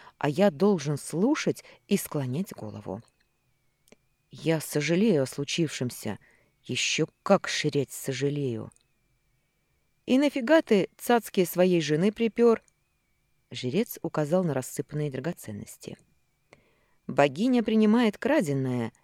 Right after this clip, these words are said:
если оно поменяло хозяев во имя азарта или пропитания. А тут ты просто сидиотничал.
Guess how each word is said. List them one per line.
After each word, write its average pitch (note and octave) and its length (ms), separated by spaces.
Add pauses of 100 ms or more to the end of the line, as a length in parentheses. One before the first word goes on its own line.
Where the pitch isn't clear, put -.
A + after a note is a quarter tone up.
если F#3 480
оно G3 260
поменяло G3 480
хозяев F#3 600 (240)
во F3 160
имя A3 280
азарта F#3+ 720
или B3 240
пропитания. B2+ 1000 (400)
А C4 140
тут - 300
ты G3+ 120
просто A#3+ 500
сидиотничал. F3+ 1000